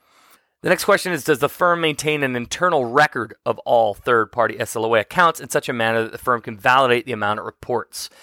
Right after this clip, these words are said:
in its item, or its Part one A, Item nine?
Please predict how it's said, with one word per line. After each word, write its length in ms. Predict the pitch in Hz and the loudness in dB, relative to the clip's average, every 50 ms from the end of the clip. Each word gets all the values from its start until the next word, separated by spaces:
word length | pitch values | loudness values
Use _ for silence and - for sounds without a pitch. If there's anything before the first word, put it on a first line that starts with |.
| - - - - _ _ _ - | -20 -20 -20 -20 _ _ _ 0
in 220 | 139 131 120 117 | 0 2 2 2
its 200 | - 123 117 - - | 0 -2 -4 -2 -2
item, 480 | - - 113 117 110 110 107 107 - _ _ - | -2 -2 0 0 -2 -2 -4 -8 -14 _ _ -6
or 80 | - 113 | -6 -6
its 100 | 101 - | -6 -6
Part 300 | - - 127 120 117 - | -2 0 2 2 2 0
one 200 | 117 113 110 107 | -2 -2 0 0
A, 200 | 113 110 107 - | 2 0 0 0
Item 280 | 113 120 120 110 104 | -2 -4 -6 -8 -8
nine? 280 | 107 107 110 113 117 113 | -6 -4 -4 -4 -6 -10